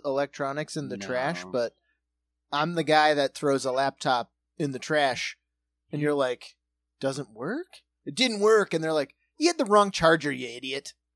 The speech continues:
Speaker 2: Hi. Hi, Dell. How are you? You snuck in here. Um, she's coming.
Speaker 1: I didn't
Speaker 2: Dell's
Speaker 1: throw
Speaker 2: coming
Speaker 1: one
Speaker 2: to get my
Speaker 1: away.
Speaker 2: shit. She's coming to get my microphone.
Speaker 1: Coming for the riches.
Speaker 2: You already got one in the toilet, you skunk.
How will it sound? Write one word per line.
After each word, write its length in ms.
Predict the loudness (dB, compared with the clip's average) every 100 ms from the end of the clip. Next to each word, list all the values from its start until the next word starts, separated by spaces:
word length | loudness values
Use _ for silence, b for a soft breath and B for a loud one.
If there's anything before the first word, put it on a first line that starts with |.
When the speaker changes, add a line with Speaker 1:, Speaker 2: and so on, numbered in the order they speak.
| _
Speaker 2:
Hi. 340 | -16 -12 -12 -14 -20 _ _ _ _ _ _ _ _
Hi, 100 | -18 -10
Dell. 420 | -6 -4 -4 -6
How 120 | -8 -8
are 80 |
you? 400 | -6 -6 -6 -8 -12 _
You 160 | -18 -14
snuck 340 | -12 -10 -10
in 160 | -10 -8
here. 360 | -8 -8 -12 _ _ _ _ _ _ _ _ _ _ _
Um, 760 | 0 2 2 0 -4 -16 -20 -20 _ _ _ _ _ _ _
she's 280 | -16 -14 -14
coming. 260 | -12 -8 -2
Speaker 1:
I 100 | -2
didn't 320 | -2 -6 -6
Speaker 2:
Dell's 260 | -2 2 2
Speaker 1:
throw 40 | 2
Speaker 2:
coming 120 | -2
Speaker 1:
one 120 | -4
Speaker 2:
to 80 | -6
get 220 | -8 -6
my 80 | -8
Speaker 1:
away. 60 |
Speaker 2:
shit. 360 | -8 -8 -6 -8
She's 240 | -10 -14 -10
coming 280 | -10 -8
to 80 | -8
get 160 | -8 -8
my 120 | -6
microphone. 600 | -4 -4 -4 -8 -6 -6
Speaker 1:
Coming 200 | -4 -4
for 60 | -4
the 100 | -4
riches. 460 | -4 -6 -6 0
Speaker 2:
You 80 | 6
already 320 | 8 8 6
got 240 | 4 6 6
one 140 | 2
in 100 | 2
the 80 | -2
toilet, 540 | -2 0 2 2 -2
you 120 | -2 -4
skunk. 500 | -2 -2 -2 -2